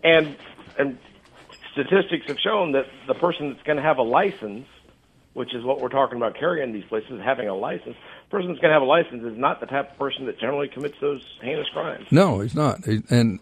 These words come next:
Speaker 2: and he's not gonna start committing those crimes. He's,
Speaker 1: Exactly.
Speaker 2: uh, he's a guy that has lived a, a, a clean enough life for him to pass the,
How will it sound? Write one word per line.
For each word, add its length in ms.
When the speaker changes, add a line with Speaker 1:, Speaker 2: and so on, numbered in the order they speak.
Speaker 2:
and 140
he's 160
not 200
gonna 220
start 320
committing 320
those 180
crimes. 360
He's, 360
Speaker 1:
Exactly. 280
Speaker 2:
uh, 160
he's 220
a 80
guy 280
that 160
has 180
lived 300
a, 360
a, 60
a 40
clean 280
enough 260
life 280
for 140
him 260
to 200
pass 500
the, 200